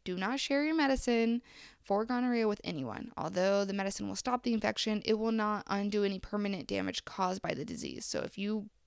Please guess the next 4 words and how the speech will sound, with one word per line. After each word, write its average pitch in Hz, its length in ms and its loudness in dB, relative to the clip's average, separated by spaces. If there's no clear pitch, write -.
go 214 220 10
without 180 560 4
getting 196 460 4
treated, 214 760 4